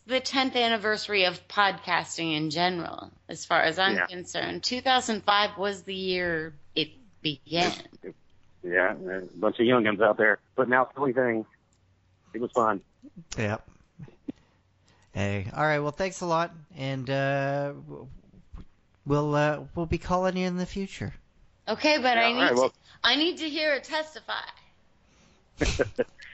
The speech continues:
Speaker 2: All right. Well, to the tenth anniversary of Air Out My Shorts, testify.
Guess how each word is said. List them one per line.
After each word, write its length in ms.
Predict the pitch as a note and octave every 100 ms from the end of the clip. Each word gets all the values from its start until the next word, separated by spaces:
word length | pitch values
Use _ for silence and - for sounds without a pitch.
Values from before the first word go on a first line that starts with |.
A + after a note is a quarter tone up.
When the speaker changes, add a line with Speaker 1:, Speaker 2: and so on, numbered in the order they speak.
| -
Speaker 2:
All 160 | A#2+ C3+
right. 220 | G#2+ G2+ - - - - -
Well, 260 | A2 B2+ - - - -
to 80 |
the 160 | C3+ B2
tenth 260 | - G#3 E3+
anniversary 840 | G3 F3+ E3 E3+ C3 C3+ B2+ A2+
of 220 | A2 G2+ C3+
Air 120 | E3
Out 140 | E3 D#3+
My 140 | D3+
Shorts, 320 | - E3 D3+ - -
testify. 800 | A3 - - - C3 A#2+ A2